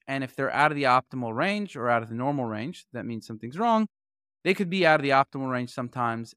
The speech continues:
and nothing is necessarily wrong, but y-, long-term, you want to get them in the optimal range. Now,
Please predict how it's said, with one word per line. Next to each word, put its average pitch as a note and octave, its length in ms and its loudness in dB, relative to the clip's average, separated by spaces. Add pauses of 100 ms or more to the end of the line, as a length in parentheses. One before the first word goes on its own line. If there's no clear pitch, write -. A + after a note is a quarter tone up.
and A2+ 320 -8
nothing C#3+ 380 -4
is A#2+ 100 -6
necessarily A#2 540 -6
wrong, C#3 560 4 (100)
but A#2 320 -2 (720)
y-, B2 120 -14 (120)
long-term, D3+ 580 0
you B2+ 120 -2
want A#2 260 -2
to B2 100 -18
get A2+ 200 -8
them G#2 260 -12
in A2 80 -12
the G#2+ 160 -8
optimal G#2+ 420 -8
range. B2+ 400 -6 (400)
Now, C3+ 280 2